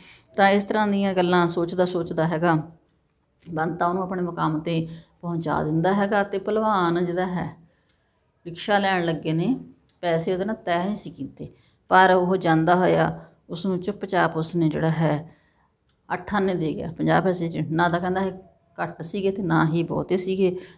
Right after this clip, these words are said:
ਤੇ ਇਸ ਤਰ੍ਹਾਂ ਜਿਹੜਾ ਬੰਤਾ ਹੈ ਬੜਾ ਖੁਸ਼ ਹੋਇਆ। ਉਹ ਕਹਿੰਦਾ "ਜੇਕਰ ਸਾਰੀਆਂ ਸਵਾਰੀਆਂ ਇਸ ਤਰ੍ਹਾਂ ਕਰਨ ਲੱਗ ਜਾਣ ਫਿਰ ਤਾਂ ਨਜ਼ਾਰੇ ਹੀ ਆ ਜਾਣ, ਪਰ ਪਤਾ ਨਹੀਂ ਪ-,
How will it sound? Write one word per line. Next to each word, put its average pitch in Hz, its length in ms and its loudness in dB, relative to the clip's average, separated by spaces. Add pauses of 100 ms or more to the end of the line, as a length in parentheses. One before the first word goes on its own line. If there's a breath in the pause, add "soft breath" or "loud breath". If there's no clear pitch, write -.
(100)
ਤੇ 185 80 0
ਇਸ 190 100 2
ਤਰ੍ਹਾਂ 220 220 2
ਜਿਹੜਾ 214 160 2
ਬੰਤਾ 175 440 2
ਹੈ 180 220 0 (1000)
ਬੜਾ 165 200 -2
ਖੁਸ਼ 175 380 -8
ਹੋਇਆ। 147 260 -2
ਉਹ 165 60 -6
ਕਹਿੰਦਾ 214 260 0
"ਜੇਕਰ 196 360 2
ਸਾਰੀਆਂ 196 380 4
ਸਵਾਰੀਆਂ 196 420 4
ਇਸ 196 100 -2
ਤਰ੍ਹਾਂ 214 220 -2
ਕਰਨ 175 260 0
ਲੱਗ 165 140 2
ਜਾਣ 190 320 0 (360 loud breath)
ਫਿਰ 202 100 0
ਤਾਂ 233 160 0
ਨਜ਼ਾਰੇ 170 340 4
ਹੀ 185 140 6
ਆ 160 120 4
ਜਾਣ, 147 200 2 (440 loud breath)
ਪਰ 262 120 -2
ਪਤਾ 180 280 2
ਨਹੀਂ 208 460 2 (380 loud breath)
ਪ-, 226 100 -2